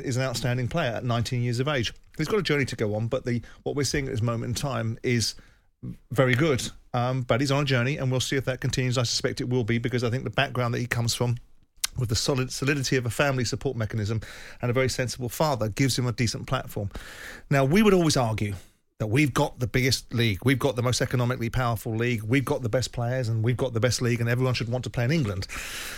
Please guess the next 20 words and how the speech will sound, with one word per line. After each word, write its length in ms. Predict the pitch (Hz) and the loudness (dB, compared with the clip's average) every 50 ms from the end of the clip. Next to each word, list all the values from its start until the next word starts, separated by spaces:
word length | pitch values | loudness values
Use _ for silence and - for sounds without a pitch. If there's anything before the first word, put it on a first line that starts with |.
| - - - - | -14 -16 -16 -10
The 80 | - | -8
facts 300 | - - 240 269 202 - | 4 6 6 6 6 2
of 40 | 165 | 0
the 80 | 151 156 | 2 4
matter 320 | 175 175 - - 113 95 | 4 4 4 4 2 0
is, 180 | 98 110 110 123 | 0 0 -2 -2
is 140 | 120 110 117 | -2 0 2
most 300 | 139 160 175 - - - | 2 2 2 0 -2 -4
people 340 | - 135 - - 123 120 | -4 -4 -2 -2 -4 0
that 140 | 110 123 123 | 0 0 0
are 80 | 120 110 | 0 0
big 240 | 104 143 131 123 - | 0 0 0 0 -2
players 300 | - 104 107 110 107 120 | -4 -2 -2 -2 0 0
use 180 | 135 123 113 | 0 2 2
England 420 | 131 123 113 107 113 113 117 117 - | 2 0 0 0 0 0 0 -2 -2
as 180 | 113 110 107 120 | -2 0 2 2
a 120 | 117 117 | 0 0
passing 560 | - - - 147 143 135 - - 135 131 123 | 0 0 -2 0 0 0 -2 -2 -2 -2 -2
through 240 | - - 160 151 131 | -2 0 0 0 2
mechanism, 600 | 117 104 101 - 113 110 104 90 107 120 135 131 | 0 0 -2 -2 -4 -4 -2 -2 -2 -2 -2 -4